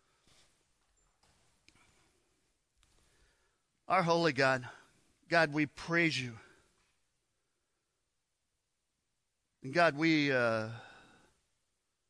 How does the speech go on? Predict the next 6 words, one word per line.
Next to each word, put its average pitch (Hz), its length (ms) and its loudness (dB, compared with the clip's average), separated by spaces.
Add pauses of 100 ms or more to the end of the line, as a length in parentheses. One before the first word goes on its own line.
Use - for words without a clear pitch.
(760)
center 165 440 -2
our 131 160 0
thoughts. 120 440 -4
We 151 140 -6
kinda 151 300 -6
recalibrate 127 840 -4